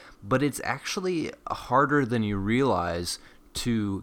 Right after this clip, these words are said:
get in the backcountry, especially if you're not planning ahead and making a really purposeful trip out of it, or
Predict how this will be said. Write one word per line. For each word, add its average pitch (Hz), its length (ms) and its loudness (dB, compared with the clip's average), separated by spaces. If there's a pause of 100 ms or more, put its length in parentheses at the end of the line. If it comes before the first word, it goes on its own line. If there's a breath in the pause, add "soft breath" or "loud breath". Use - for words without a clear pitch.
(120)
get 110 180 2
in 123 120 2
the 113 80 0
backcountry, 98 720 -4
especially 101 800 -2
if - 260 -8
you're 92 160 -4
not 92 400 0 (240)
planning 110 400 -2
ahead 98 340 -2
and 98 240 -4
making 98 320 -4
a 92 80 -2
really 98 320 -2
purposeful 107 540 -4
trip - 420 -4 (320 loud breath)
out 131 200 4
of 143 100 0
it, 165 180 0 (800 loud breath)
or 123 560 6